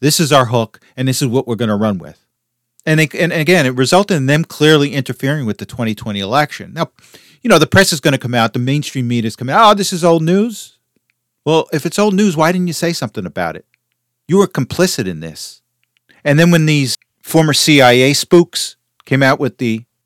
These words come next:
affidavit or document that said that, "Oh, yes, we think it's Russian misinformation." Where was your pushback on that, mainstream media?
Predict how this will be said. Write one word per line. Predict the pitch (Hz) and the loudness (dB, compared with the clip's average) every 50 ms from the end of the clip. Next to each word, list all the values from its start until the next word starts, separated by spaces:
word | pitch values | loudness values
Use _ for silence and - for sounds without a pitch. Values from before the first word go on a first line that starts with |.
| _ _ - | _ _ -4
affidavit | 131 123 - 135 107 - 117 113 131 123 123 117 104 | -2 -2 -2 -4 -2 0 2 2 2 2 0 -2 -4
or | 85 80 78 - _ - | -6 -8 -12 -8 _ 0
document | 123 117 120 - - 120 110 107 98 | 2 2 2 0 -2 -2 -2 -2 -4
that | - 98 95 - | -6 -8 -8 -6
said | - - 110 104 92 | -6 -4 -4 -4 -2
that, | 101 92 92 98 - | -4 -4 -4 -4 -2
"Oh, | 117 151 160 160 156 139 | 2 4 4 4 4 0
yes, | 127 135 127 113 - - | -2 -4 -6 -6 -6 -6
we | 139 | -6
think | - - 147 127 | -4 -4 -6 -6
it's | 127 117 - - 127 - | -8 -10 -10 -10 -12 -8
Russian | - 123 123 123 - 123 110 | -4 -4 -4 -4 -4 -6 -6
misinformation." | 120 113 - 123 110 104 - 110 110 110 120 120 - - 101 90 _ _ - | -6 -6 -8 -8 -10 -8 -8 -8 -6 -6 -6 -8 -8 -12 -16 -18 _ _ 0
Where | 135 165 220 | 2 2 4
was | 233 185 - | 4 4 2
your | 208 - | 2 2
pushback | - 214 233 - - - 160 127 - - | 2 0 0 0 2 2 2 2 2 0
on | 113 104 | -4 -4
that, | 98 101 95 95 | -4 -4 -6 -8
mainstream | - 107 101 95 - - - 107 95 95 | -8 -10 -10 -10 -12 -14 -14 -14 -12 -10
media? | 98 95 104 135 180 202 196 | -10 -10 -8 -6 -6 -8 -8